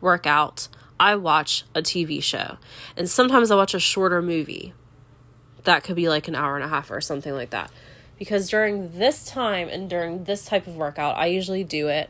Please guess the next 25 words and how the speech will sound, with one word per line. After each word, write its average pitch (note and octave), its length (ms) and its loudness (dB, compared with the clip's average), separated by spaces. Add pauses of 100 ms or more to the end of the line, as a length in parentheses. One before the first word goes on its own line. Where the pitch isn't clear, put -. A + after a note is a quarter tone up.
(120)
anywhere E3+ 460 -2
from C#3 400 -6
an B2+ 140 -6
hour F#3+ 500 0 (400)
to G3 460 -2
an E3+ 140 -6
hour D3+ 320 -4
and D3 140 -8
a C#3+ 60 -10
half. B2 480 -10 (840)
And F3 160 -6
you F#3 60 -4
can A3+ 140 -6
find G3+ 280 0
some G3 280 -4
movies E3+ 360 -6
that D3+ 80 -4
are D3 100 -4
an D3+ 80 -6
hour C#3+ 120 -6
and D3 80 -6
a D3+ 40 -10
half, C#3+ 280 -8 (400)
but G3+ 80 -6
mostly G3+ 720 -2